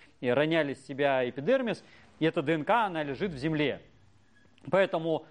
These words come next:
можно просто взять грунт и оттуда выделять эту Д Н К. И мы получаем Д Н К, и она уже, собственно, выделена и неандертальцев, и денисовцев, ну и, естественно, сапиенсов. И, может быть, найдется еще кто-нибудь, от кого кости не сохранились.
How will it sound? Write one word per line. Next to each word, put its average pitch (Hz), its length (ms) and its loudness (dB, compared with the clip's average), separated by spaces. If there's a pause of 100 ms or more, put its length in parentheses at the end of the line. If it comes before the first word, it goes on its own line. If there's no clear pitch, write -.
(160)
можно 156 300 0
просто - 360 -2
взять 127 240 0
грунт 233 340 0 (300)
и 165 60 0
оттуда 208 360 0
выделять 156 440 -2
эту 151 160 -10
Д 131 120 0
Н 139 120 0
К. 113 220 -6 (340)
И 185 100 0
мы 185 180 2
получаем 147 520 0
Д 131 100 0
Н 160 120 -2
К, 156 180 -4
и 139 100 0
она 160 280 2
уже, 151 320 -2
собственно, 117 320 -12
выделена 113 480 -4
и 202 140 0
неандертальцев, 185 800 0
и 160 160 -4
денисовцев, 175 760 2
ну 160 80 -4
и, 151 80 0
естественно, 123 360 -4
сапиенсов. 139 580 -2 (360)
И, 165 60 2
может 139 300 2
быть, 262 180 0
найдется 185 380 0
еще 185 160 -4
кто-нибудь, 220 480 2
от - 100 0
кого 135 200 2
кости 190 280 0
не 160 100 -2
сохранились. 180 640 -2